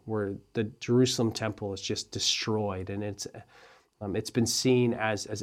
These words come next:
evidence of God's wrath and judgment on, on that generation and, and on the Jewish leadership in the temple.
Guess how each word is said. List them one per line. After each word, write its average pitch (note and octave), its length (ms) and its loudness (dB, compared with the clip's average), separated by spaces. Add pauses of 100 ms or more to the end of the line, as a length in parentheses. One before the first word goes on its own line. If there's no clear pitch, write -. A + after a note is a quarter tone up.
evidence A#2 480 0
of G2+ 180 -6
God's G2+ 300 0
wrath G#2+ 400 4
and G#2 180 -2
judgment G#2+ 540 -2
on, G2 220 -4
on A2 160 -2
that G2+ 220 -4
generation G#2+ 800 0
and, G2 240 -4
and G2+ 120 -8
on G2+ 160 -4
the G2+ 80 -4
Jewish A2 340 -2
leadership G#2+ 420 -4
in G#2 80 -2
the G2+ 80 -4
temple. G2 520 -8